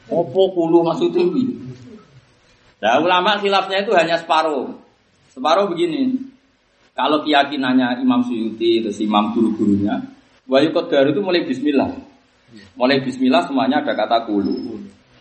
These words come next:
Ada ulama yang mengatakan ndak, mulai ya karena butuh saja, karena itu yang masalah.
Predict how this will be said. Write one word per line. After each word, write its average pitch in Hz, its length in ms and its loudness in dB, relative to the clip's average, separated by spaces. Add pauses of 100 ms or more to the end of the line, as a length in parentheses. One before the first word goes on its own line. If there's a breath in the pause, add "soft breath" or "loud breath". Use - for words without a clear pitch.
Ada 135 240 2
ulama 175 320 0
yang 160 160 -6
mengatakan 156 480 0
ndak, 110 240 0
mulai 131 240 0
ya 131 160 6
karena 127 240 -2
butuh 120 240 -6
saja, 127 320 0
karena 120 240 0
itu 147 160 -2
yang 131 160 2
masalah. 117 480 0